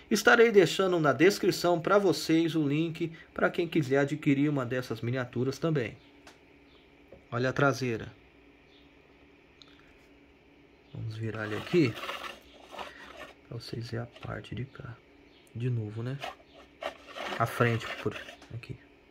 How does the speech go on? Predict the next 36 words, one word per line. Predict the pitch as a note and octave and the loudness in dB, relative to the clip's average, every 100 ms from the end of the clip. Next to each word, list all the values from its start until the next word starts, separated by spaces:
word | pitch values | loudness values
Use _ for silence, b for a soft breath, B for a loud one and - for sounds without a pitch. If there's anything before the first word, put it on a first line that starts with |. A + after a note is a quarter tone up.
| - _ b b b - A#2+ | -20 _ b b b 0 4
Olha | D#3 | 6
a | C#3+ | 6
frente | - D#3+ D#3+ C#3+ | 2 0 0 2
dele, | D3+ C#3+ | 2 2
o | |
banco | B2 C#3+ D3 C3+ | 0 -2 0 0
lá | A2+ | 0
dentro, | A#2 C#3+ C#3+ - | 0 0 0 0
muito | B2+ E3 E3+ | 0 0 -2
bem | F3 E3 | -2 -2
feito, | - D#3+ D#3 A#2 | -2 0 0 -6
gente. | A2 G#2 - - - b b b - | -12 -14 -18 -20 -20 b b b -8
Os | A#2+ | -2
retrovisores. | B2 C#3 C3 A#2 A#2 C3+ D3+ D3+ C#3+ - - - - - - b b b b - - - - - | 0 2 0 0 -2 2 2 2 -2 -10 -18 -20 -20 -20 -20 b b b b -18 -18 -20 -20 -10
Vamos | C#3 C#3 | -6 -6
pôr | - C3+ | -4 -4
as | A#2 | -4
duas | - A2+ | -8 -8
miniaturas | A2+ A2+ G#2+ - A2+ A2 | -6 -8 -8 -8 -8 -6
junto | A#2 C3+ - - | -8 -8 -12 -14
aqui. | - C#3 - - B B B B B B - | -10 -10 -10 -20 B B B B B B 2
Galera, | E3+ G3+ F3 | 8 10 8
eu | D3 | 6
sempre | - G#3 A#3+ | 4 4 4
gostei | F#3+ E3 - D#3+ | 4 4 6 4
de | D3+ | 4
miniaturas | D3+ D3+ D3 - E3+ F3 E3 | 0 0 0 4 4 4 0
e | F3+ | -6
faço | - D#3+ D#3+ | 4 4 4
uma | F3 | -2
coleção. | E3 F3+ F#3 - D3 B2+ | 0 2 2 0 -4 -4
E | |
eu | A#2+ | -2
tenho | B2+ C3+ | -2 0
alguns | C#3+ C#3 C3+ C3 | 0 0 -2 -2
aqui. | C#3 C#3 C#3 | -2 0 0